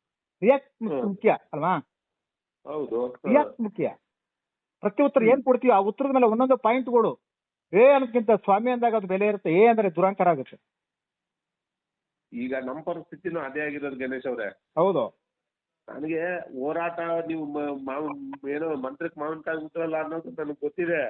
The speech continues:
Speaker 1: ಹಾ.
Speaker 2: ಆದ್ರೆ ಎಲ್ಲಾ ಟೈಮಲ್ಲಿ ಆಯುಧನ ಕೈಗೆ ಎತ್ಕೋಬಾರ್ದು ಅನ್ನೋದು ನನ್ ತ-, ಪಾಠ ಕಲ್ತಿದ್ದೀನಿ.
Speaker 1: ಅನು ಆಮೇಲೆ ಏನ್ ಹೇಳ್ತಾ ಹೇಳ, ಮಕ್ಳು
Speaker 2: ಹ್ಮ್.
Speaker 1: ಹೆರ್ತಾ ಹೆರ್ತಾ ಹೆರ್ತಾ ಈಗ ಅನುಭವ ಜಾಸ್ತಿ ಆಗತ್ತಂತೆ.
Speaker 2: ಹೌದು.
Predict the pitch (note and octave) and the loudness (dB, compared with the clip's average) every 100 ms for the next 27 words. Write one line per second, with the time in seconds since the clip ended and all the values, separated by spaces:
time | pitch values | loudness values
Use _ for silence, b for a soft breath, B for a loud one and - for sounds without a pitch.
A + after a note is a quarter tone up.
0 | - _ E3+ C3+ G#2 B2+ D3+ D3 E3 F3+ | -8 _ -2 -2 -2 -6 -6 -6 -6 -8
1 | - _ _ B2 C#3+ E3+ F3+ F3 E3+ E3 | -16 _ _ -8 -4 -2 -2 -2 -4 -6
2 | D#3+ D#3+ F3 C#3+ D3 D#3+ D#3 D#3 D#3 D#3+ | -6 -6 -6 -6 -6 -6 -6 -8 -6 -6
3 | D#3+ D#3 - D#3 D#3 D3+ D#3 D#3+ F#3 A#3 | -6 -10 -8 -6 -6 -6 -8 -6 -6 -6
4 | F3+ - - _ _ D#3 D#3+ D3+ C3+ B2 | -6 -10 -16 _ _ -6 -6 -6 -8 -10
5 | G#2+ G2+ _ _ _ _ _ _ _ _ | -20 _ _ _ _ _ _ _ _ _
6 | _ B2+ D3+ F#3+ E3 F#3+ F3+ F3+ F#3+ G3 | _ -6 2 2 4 6 4 4 4 4
7 | F3 C#3+ E3+ C#3 A2 _ _ _ _ _ | 6 6 6 4 -2 _ _ _ _ _
8 | F3+ D3 A3+ F#3 - A#3 G#3 G3+ A3 G#3+ | -6 2 4 4 4 4 4 4 2 4
9 | F#3+ G#3+ F#3+ G3 G3+ F3 E3+ F3+ F3 D#3+ | 4 4 4 2 2 2 2 0 0 -2
10 | C#3 G#2 - _ _ _ _ _ _ B2+ | -8 -10 -12 _ _ _ _ _ _ -14
11 | C#3 C#3+ C3 | -12 -8 -6